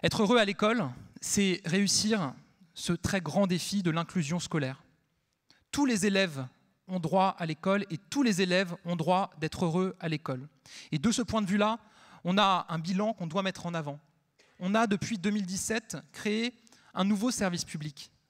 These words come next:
celui de l'inclusion scolaire. Il faut regarder tout le chemin qui a été, euh, parcouru. On a doublé le nombre d'élèves en situation de handicap qui sont accueillis dans nos établissements scolaires.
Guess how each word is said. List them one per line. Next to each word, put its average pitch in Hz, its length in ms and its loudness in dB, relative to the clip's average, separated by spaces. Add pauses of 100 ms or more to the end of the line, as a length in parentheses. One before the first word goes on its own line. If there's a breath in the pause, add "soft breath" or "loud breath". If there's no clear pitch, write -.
(120)
celui 196 220 0
de 202 40 0
l'inclusion 190 400 -2
scolaire. 208 420 -2 (600 soft breath)
Il - 40 -12
faut 226 80 2
regarder 208 260 2
tout 226 100 -2
le 175 60 -2
chemin 220 280 2
qui 214 100 0
a 190 40 4
été, 214 300 0
euh, 160 160 2
parcouru. 202 480 -4 (500 soft breath)
On 175 60 0
a 170 60 2
doublé 196 260 0
le 233 100 4
nombre 202 280 2
d'élèves 190 300 0
en 190 40 0
situation 190 520 0
de 185 80 2
handicap 180 440 -2
qui - 140 -10
sont 202 340 -2
accueillis 190 480 -2
dans 175 80 -4
nos 170 80 -2
établissements 170 540 -4
scolaires. 151 320 -6